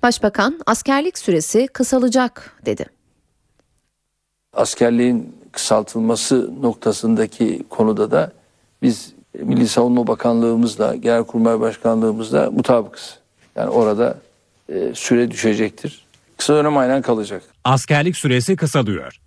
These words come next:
Speaker 3: Açıklama Başbakan Recep Tayyip Erdoğan'dan geldi. Milli Savunma Bakanlığı ve Genelkurmay Başkanlığı'nca yürütülen çalışmanın ne zaman sonuçlanacağı açıklanmadı.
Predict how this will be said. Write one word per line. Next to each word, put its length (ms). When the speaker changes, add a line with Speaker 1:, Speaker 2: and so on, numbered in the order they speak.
Speaker 3:
Açıklama 600
Başbakan 500
Recep 300
Tayyip 300
Erdoğan'dan 600
geldi. 340
Milli 300
Savunma 340
Bakanlığı 580
ve 140
Genelkurmay 680
Başkanlığı'nca 560
yürütülen 420
çalışmanın 560
ne 100
zaman 260
sonuçlanacağı 640
açıklanmadı. 580